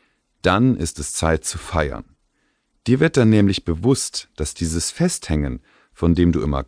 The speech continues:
glaubtest, das seist du, nicht du bist.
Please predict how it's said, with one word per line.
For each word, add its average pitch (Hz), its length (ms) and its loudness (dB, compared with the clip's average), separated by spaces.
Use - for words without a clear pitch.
glaubtest, 110 840 -2
das 71 200 -6
seist 69 360 -6
du, 107 300 2
nicht - 420 0
du 208 120 0
bist. - 440 -12